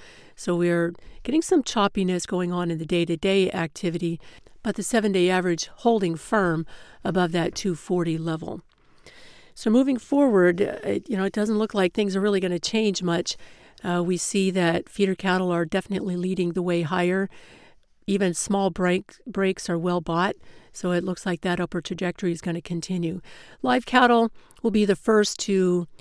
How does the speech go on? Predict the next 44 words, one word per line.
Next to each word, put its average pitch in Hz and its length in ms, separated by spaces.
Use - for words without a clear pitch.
sense - 400
some 185 240
trouble 190 440
if, 185 340
if 196 140
it's 180 140
coming 190 280
from 185 260
the 175 60
stock 175 380
market 175 340
or 170 120
the 165 100
economy 175 460
in 165 100
general, 170 460
but - 120
so 196 240
far 190 420
we 175 100
really 175 280
haven't 175 240
seen 175 260
many 175 180
hiccups 170 420
there 170 360
either. 165 420
The 196 80
cattle 240 260
market 208 340
is 175 200
well 202 360
supported, - 680
and 180 80
we 185 60
just 208 220
don't 196 200
see - 160
anything 190 300
on 185 140
the 185 80
horizon 175 600
that 170 220
would, 165 320